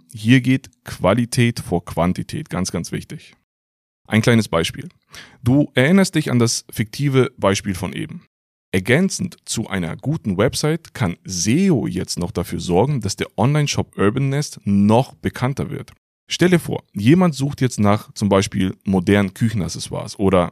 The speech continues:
stylischen Wohnideen. Wenn Urban Nest durch seo jetzt gut optimiert ist, erscheinen die entsprechenden zur Suchanfrage und Suchintention passenden Seiten des Shops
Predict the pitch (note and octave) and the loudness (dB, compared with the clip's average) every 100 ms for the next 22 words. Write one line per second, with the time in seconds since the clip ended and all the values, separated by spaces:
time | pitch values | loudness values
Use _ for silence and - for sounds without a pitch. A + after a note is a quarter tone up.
0 | _ - - F#2 G2+ F#2+ F2+ G2+ F#2+ - | _ -6 0 2 2 -2 0 2 2 -2
1 | - - _ _ _ _ _ _ G#2+ G#2+ | -10 -12 _ _ _ _ _ _ 0 4
2 | A#2+ C3+ G2 E2+ - - G2 - _ _ | 4 4 2 -2 -4 0 -2 -2 _ _
3 | - - G2 C#3+ A#2+ F2+ - C3+ D#3+ A#2 | -14 -4 4 4 4 0 -4 -8 -6 -6
4 | - F#2+ D3 D#3 E3+ - _ _ - F#2 | -6 -4 -4 -4 -6 -8 _ _ -4 -2
5 | - B2+ F3+ D3+ F2+ - - G#2 C3 C#3+ | 0 0 0 -2 -6 -8 -2 -2 -2 -2
6 | E3 - - - F#2 B2 F3 D3+ D3 - | -4 -6 -8 -8 -4 -6 -4 -4 -4 -2
7 | B2+ B2+ B2+ C3 A#2+ - F#2+ G2+ C#3 C#3+ | -2 -2 -2 -2 -2 -4 -8 -8 -4 -4
8 | B2 A2 A#2 A2 C3+ G2+ F2+ E2+ E2 G2 | -4 -4 -2 -2 -2 -2 -2 -4 -2 -2
9 | - B2+ B2 B2+ B2+ | -2 -4 -2 -2 -4